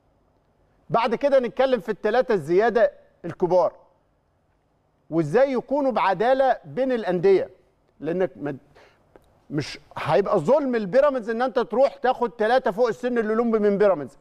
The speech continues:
أو من الزمالك أو من الأهلي، لأن أنت، أنت قلت إن الأولمبياد مش مهمة، بدليل إن أنت ما وقفتلهاش الدوري،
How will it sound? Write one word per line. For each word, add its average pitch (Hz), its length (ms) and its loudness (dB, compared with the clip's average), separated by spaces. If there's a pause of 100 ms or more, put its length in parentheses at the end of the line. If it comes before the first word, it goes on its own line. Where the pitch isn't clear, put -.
أو 262 160 2
من 233 160 -4
الزمالك 202 560 -2 (180)
أو 247 160 4
من 233 160 -4
الأهلي، 190 480 -2 (880)
لأن 170 300 2
أنت، 214 300 0 (600)
أنت 165 200 -2
قلت 226 320 0
إن 214 160 -2
الأولمبياد 185 640 0
مش 202 200 -6
مهمة، 180 420 -2 (520)
بدليل 196 440 2
إن 240 140 2
أنت 233 180 0
ما 196 120 -2
وقفتلهاش 202 600 0
الدوري، 185 440 0